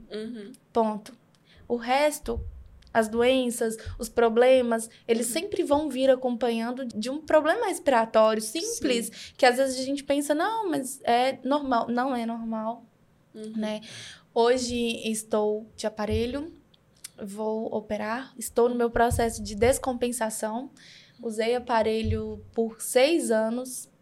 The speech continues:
Speaker 2: ortodôntico.
Speaker 1: Uhum.
Speaker 2: Fui muito compensada. O que que isso significa?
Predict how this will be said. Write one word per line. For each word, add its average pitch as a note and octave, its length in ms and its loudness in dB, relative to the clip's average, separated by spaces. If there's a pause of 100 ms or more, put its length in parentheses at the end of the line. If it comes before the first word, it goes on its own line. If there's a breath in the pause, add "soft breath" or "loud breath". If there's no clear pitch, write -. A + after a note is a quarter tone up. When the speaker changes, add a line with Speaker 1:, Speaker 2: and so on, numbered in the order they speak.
(540 loud breath)
Speaker 2:
ortodôntico. A3 1080 -2 (380 loud breath)
Speaker 1:
Uhum. A3+ 340 -12 (300)
Speaker 2:
Fui B3+ 140 2
muito C4+ 260 -2
compensada. C4 840 2
O G#3 40 -6
que A#3+ 120 -2
que C4+ 80 -6
isso C4 120 -8
significa? A3 1000 -2